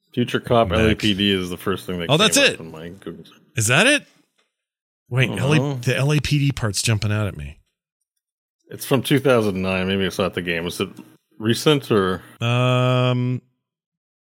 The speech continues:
Speaker 2: is this it? <gasps> This might be it. Hold on. This might be it. Uh, E A Redwood, third person shooter, third person. I'm not sure that's it. Uh, let's see.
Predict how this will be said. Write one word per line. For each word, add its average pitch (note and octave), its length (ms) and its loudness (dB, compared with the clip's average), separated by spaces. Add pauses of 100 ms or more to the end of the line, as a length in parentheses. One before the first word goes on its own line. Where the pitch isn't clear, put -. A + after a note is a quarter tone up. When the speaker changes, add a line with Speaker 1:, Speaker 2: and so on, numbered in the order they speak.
(300)
Speaker 2:
is F#2+ 140 -6
this - 180 2
it? G#3 320 -2 (180)
<gasps> F3 260 -4 (120)
This E2 140 -4
might E2 160 -6
be F2+ 120 -2
it. - 140 -4 (840)
Hold E2 180 4
on. C#2 120 0 (2000)
This - 180 -4
might F2 160 0
be E2+ 140 -2
it. E2 260 -4
Uh, F2+ 280 2
E G2 220 4
A F#2+ 40 6
Redwood, F2 340 2
third F#2+ 180 4
person F#2+ 260 0
shooter, G2 600 4
third C3 260 -2
person. C#3+ 580 0
I'm G#2 80 0
not E2+ 120 0
sure - 160 -2
that's C#2+ 260 -4
it. B1+ 160 -10 (340)
Uh, F#2 320 -2
let's F2 160 0
see. D#2+ 140 -4